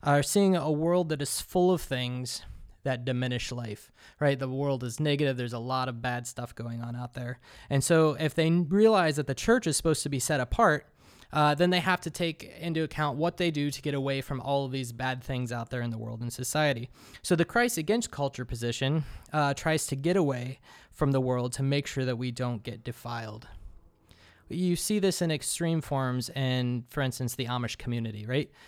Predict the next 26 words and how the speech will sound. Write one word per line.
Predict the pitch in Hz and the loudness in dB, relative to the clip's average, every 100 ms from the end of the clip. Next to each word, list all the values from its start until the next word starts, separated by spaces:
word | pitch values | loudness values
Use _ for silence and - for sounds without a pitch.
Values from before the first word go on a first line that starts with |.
| - | -8
That | 123 120 | -6 -4
sees, | - 165 160 156 135 - - | -2 2 4 2 -2 -8 -4
uh, | 131 120 113 113 101 - | -4 -4 -6 -8 -12 -14
sees | - - 147 131 | -12 -4 -2 -2
this | 123 - | -4 -4
negative | 147 151 151 143 | -2 0 0 -2
stuff | 147 139 | -4 -4
going | - 135 131 | -4 -4 -2
on | 127 | -2
there | 127 | -2
in | 127 | -4
society | - 120 120 123 120 123 - - - | -4 -6 -6 -6 -8 -10 -14 -20 -4
and | 123 | -4
feels | - 139 120 | 0 0 0
the | 120 | 0
best | 131 156 - | 0 -2 0
thing | 160 147 | 0 0
they | 143 | -2
can | 135 | -2
do | 123 | 0
is | 123 - | -2 -4
to | - | -6
withdraw | 123 120 - 127 131 127 110 | -6 -6 -6 -4 0 0 -2
away | 127 135 147 | -4 -2 -2
from | 139 123 | -2 -4
that, | 120 120 | -4 -8